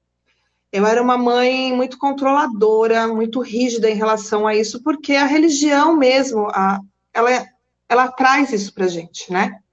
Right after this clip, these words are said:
E, e aí eu cresci dentro disso. Então, a única coisa que eu sabia era isso:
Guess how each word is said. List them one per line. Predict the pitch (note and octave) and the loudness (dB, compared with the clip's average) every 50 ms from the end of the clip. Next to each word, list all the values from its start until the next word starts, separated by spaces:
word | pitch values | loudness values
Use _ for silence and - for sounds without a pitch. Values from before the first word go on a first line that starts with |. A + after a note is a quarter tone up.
| _ _ _ _ _ _ _ _ _ _ _ _ - - _ _ _ | _ _ _ _ _ _ _ _ _ _ _ _ -20 -20 _ _ _
E, | - G#3+ A3+ A#3+ A#3+ A#3+ B3 B3 A#3+ A#3+ A#3+ A#3+ A#3+ A#3+ A#3 A#3 A#3 A3+ - - - | 0 4 4 6 6 6 6 6 6 4 4 2 0 -4 -6 -4 -4 -4 -6 -8 -8
e | A#3+ A#3 A3+ | -6 -2 0
aí | A3+ A3+ | 2 2
eu | A3 A3 | 2 2
cresci | A3 D4+ G#4 G#4 - - - E4 F#4 F#4+ | 4 2 2 2 0 0 2 2 2 4
dentro | D4+ C4 A3+ G#3+ G3+ A3 G#3+ | 4 2 2 2 2 0 0
disso. | G3 G3 G3 G3 - | 2 2 0 -2 0
Então, | - B3+ | 0 2
a | C4 D4 | 2 2
única | E4+ F4+ F#4+ | 2 2 2
coisa | F#4+ F#4 D#4+ C#4 - | 2 0 0 -2 -2
que | - D#4 | 0 0
eu | F#4 | 0
sabia | F#4 - G#4 E4+ B3+ A3 B3+ D4+ F#4+ F#4+ C4 | 0 0 0 0 0 0 0 2 2 2 2
era | A3+ A3+ A#3 F#4+ A#4+ A#4+ | 2 2 4 4 4 4
isso: | F4 F4+ F4+ - - - F#3+ G3 - | 4 2 0 -2 -8 -8 -8 -8 -8